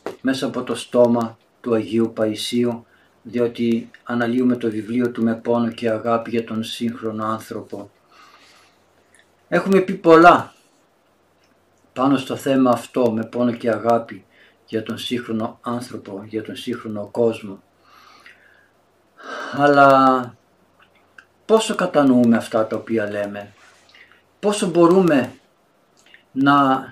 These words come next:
συνειδητοποιούμε και να αλλάζουμε την ζωή μας σύμφωνα με αυτά που ακούμε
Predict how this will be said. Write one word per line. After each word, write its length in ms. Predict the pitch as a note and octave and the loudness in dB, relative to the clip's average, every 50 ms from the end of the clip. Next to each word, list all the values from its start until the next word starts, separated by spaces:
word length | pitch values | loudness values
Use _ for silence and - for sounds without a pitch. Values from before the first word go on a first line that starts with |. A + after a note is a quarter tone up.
| - _ _ | -20 _ _
συνειδητοποιούμε 1300 | - - - - D#3 D3+ D3 C#3 C3 B2+ B2+ B2 - C#3+ C3 C3 - B2+ B2+ C3+ D3+ F3+ F#3+ F3+ D#3+ C#3+ | -12 -10 -8 -6 -4 0 2 2 2 0 -2 -2 0 0 0 0 -2 0 2 4 4 4 4 4 2 2
και 220 | B2+ - - C3+ B2+ | 0 -2 -2 -2 0
να 220 | B2+ B2+ B2 A#2+ | 0 2 2 0
αλλάζουμε 520 | A#2+ B2 C#3+ D#3 E3 D#3 - C#3 C#3 C3 | 0 2 2 2 0 0 -2 -2 -2 -2
την 240 | B2+ B2+ C3 B2 A#2+ | -2 0 0 0 0
ζωή 260 | G#2+ - A2+ B2 C3+ | 0 -2 -2 0 0
μας 200 | C#3+ D3 C#3+ C3+ | 0 -2 -4 -6
σύμφωνα 360 | - - E3 D#3+ - F3 E3 D3+ | -6 -8 -10 -8 -6 -8 -6 -6
με 60 | D3 | -6
αυτά 240 | C3 - - D#3+ D#3 | -8 -8 -6 -6 -6
που 160 | - - D3+ | 0 0 0
ακούμε 580 | D3 - - D#3 D#3+ D#3 C3 A2 G2 G2 - | 0 0 -4 -6 -2 0 0 0 -2 -4 -12